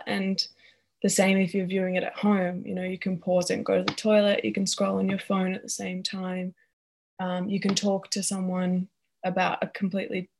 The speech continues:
other conversation, but in the theater, you're not allowed to do those things. Um, you're supposed to be, you're supposed to have your phone, you know, on silent and be completely consumed in storytelling.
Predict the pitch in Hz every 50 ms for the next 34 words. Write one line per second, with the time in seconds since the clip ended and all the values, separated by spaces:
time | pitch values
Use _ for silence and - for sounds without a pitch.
0 | - 190 190 - 185 185 - 185 185 185 190 - 190 185 180 170 - 185 190 190
1 | - 208 208 - 190 - - - 196 196 190 180 - - 220 214 202 196 185 180
2 | 180 175 - _ _ _ _ _ _ _ _ _ _ - 165 180 190 185 170 -
3 | - _ _ _ _ _ - 190 190 190 190 190 190 196 190 190 - 208 185 185
4 | 190 185 180 202 208 202 185 - - - 208 208 202 220 262 269 269 - - -
5 | - - _ _ _ _ _ _ _ - 170 170 175 202 - - - - - 185
6 | 170 - - 190 185 170 170 - 185 175 185 185 180 180 185 - - - - 190
7 | - - - 196 185 - 196 208 - - - - 185 185 185 180 180 180 180 185
8 | 196 - _ _ - 196 185 185 185 190 202 - _ _ - - - _ - -
9 | 214 202 - - 240 247 247 240 233 220 214 208 214 - _ - 196 185 180 180
10 | 180 175 - 190 185 170 - 196 175 - - 196 - - - - - - 214 214
11 | - _ - - 202 190 170 - - 190 185 190 190 196 202 - 208 202 - -
12 | - - - - - - - - 104 104 - - - - - 214 208